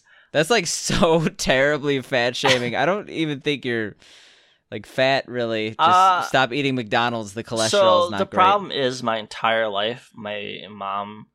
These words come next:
Speaker 2: doesn't like cooking. So it's like, I frequently would have to just, like, order something or get something. So it's just like, I'm very lazy. Like, I can cook and I am a pretty good cook. It's just, like, I don't have things. I don't go grocery shopping. And when I do, it gets eaten. So I'm like, "Oh, fuck," you know, like.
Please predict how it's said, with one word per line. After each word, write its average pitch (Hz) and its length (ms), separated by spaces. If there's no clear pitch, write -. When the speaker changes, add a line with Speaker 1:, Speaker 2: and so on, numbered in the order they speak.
Speaker 2:
doesn't 117 280
like 117 200
cooking. 185 580
So 139 200
it's 127 140
like, 113 280
I 123 100
frequently 120 540
would 107 100
have 104 200
to 110 100
just, 98 260
like, 95 260
order 113 340
something 110 760
or 101 220
get 110 260
something. 110 580
So - 160
it's 101 120
just 110 200
like, 104 240
I'm 147 80
very 180 220
lazy. 120 380
Like, 135 200
I 147 120
can 165 340
cook 120 300
and 110 100
I 110 40
am 113 140
a 110 60
pretty 107 300
good 98 280
cook. 110 360
It's 113 160
just, 104 180
like, 107 140
I 107 100
don't 101 320
have 104 340
things. 104 400
I 104 120
don't 104 160
go 107 120
grocery 101 380
shopping. 101 420
And 101 100
when 101 100
I 98 100
do, 117 380
it 107 120
gets - 280
eaten. 113 360
So 110 120
I'm 104 80
like, 101 100
"Oh, 107 140
fuck," 104 360
you 104 140
know, 98 240
like. - 220